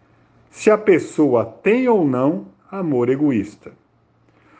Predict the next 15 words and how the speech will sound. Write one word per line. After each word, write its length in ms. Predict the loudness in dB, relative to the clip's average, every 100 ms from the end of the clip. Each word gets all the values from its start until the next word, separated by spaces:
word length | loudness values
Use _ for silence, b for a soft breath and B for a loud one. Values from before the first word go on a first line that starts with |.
| b b
O 120 | 2
espírito 520 | 2 0 -4 -2 0
maléfico 760 | 0 2 4 2 0 -8 -8 -8
nada 480 | -2 0 0 -2 -4
pode 320 | -2 -2 -2
fazer 600 | -4 -4 -4 -2 -4 -4
com 160 | -6 -6
a 40 |
pessoa 680 | -4 -6 -6 -4 -2 -2 -6
que, 460 | -6 -2 -2 -4 b b b
sem 380 | _ -2 0 0
pensar 680 | 0 -4 -4 -4 -2 -2 -4
nos 240 | -8 -10
próprios 640 | -10 0 2 2 0 -2
interesses, 880 | -4 -4 -4 -2 -2 -4 -8 -10 -12